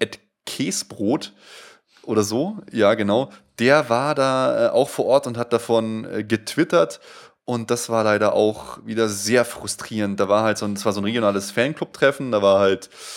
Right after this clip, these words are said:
äh, der Club Nummer zwölf da, der hat das veranstaltet. Einer vom Arbeitskreis Fandialog, einer von der Schickeria,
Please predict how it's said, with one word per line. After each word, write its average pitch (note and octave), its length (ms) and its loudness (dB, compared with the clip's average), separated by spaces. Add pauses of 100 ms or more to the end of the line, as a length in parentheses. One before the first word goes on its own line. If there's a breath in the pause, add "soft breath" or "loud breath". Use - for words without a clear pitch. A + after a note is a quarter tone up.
(340 loud breath)
äh, G2 460 4
der F#2+ 100 0
Club - 180 -12
Nummer G2+ 180 -2
zwölf E3 320 0
da, C3+ 200 2
der A2 80 2
hat - 80 0
das F#2+ 120 -8
veranstaltet. A#2+ 720 0
Einer G2+ 200 -4
vom G2 160 -8
Arbeitskreis G2 500 0
Fandialog, B2+ 800 0
einer G#2 160 -2
von G2+ 100 -6
der G2 80 -2
Schickeria, C#3 680 0